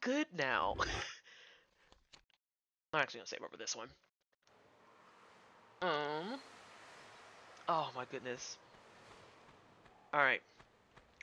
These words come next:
We're going in. We're going for action. Who's in here wants to get shot up?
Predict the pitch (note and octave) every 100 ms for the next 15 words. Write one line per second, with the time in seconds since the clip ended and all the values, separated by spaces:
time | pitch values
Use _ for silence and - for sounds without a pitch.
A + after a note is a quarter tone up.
0 | - D3 F3 F3 E3 C3 - - - -
1 | - D3+ D3 D#3 D3 - A#2 - E3+ E3
2 | E3+ E3+ D#3+ D3+ D#3 - E3 D3+ -